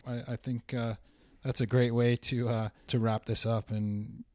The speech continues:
just, again, man, thank you so much. And you're truly inspirational. You know, I know it's hard sometimes to, you know,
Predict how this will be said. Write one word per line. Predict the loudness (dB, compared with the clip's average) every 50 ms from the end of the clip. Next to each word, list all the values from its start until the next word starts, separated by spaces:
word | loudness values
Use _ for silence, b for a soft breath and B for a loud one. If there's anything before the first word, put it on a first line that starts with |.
| -10
just, | -6 -4 -2 -2 -2 -4 -4 -6
again, | -4 0 2 4 4 6
man, | 4 4 4 2 2
thank | 2 2 2 2 2 2
you | 0
so | 0 2 4 6 6
much. | 8 8 8 6 6 4 0 0
And | 0 0 0 0 0 0 -2 -2 -4 -8 b b b b b b b b b b b _ _ _ _
you're | -4 0 0 0
truly | 2 2 6 10 10 12 12 10 8
inspirational. | 8 6 2 2 0 2 2 4 4 2 2 2 2 2 2 2 0 -2 -2
You | -2 0 2
know, | 2 2 2 2 2
I | 0 0
know | 2 2 4 4
it's | 2 2 2
hard | 0 0 0 0 0 -2 -4 b b b b b b b b b b b b _ _ _ _ _ _ _
sometimes | -2 0 2 2 2 2 2 2 2 0 0 0
to, | 0
you | 2 4 4
know, | 4 4 2 0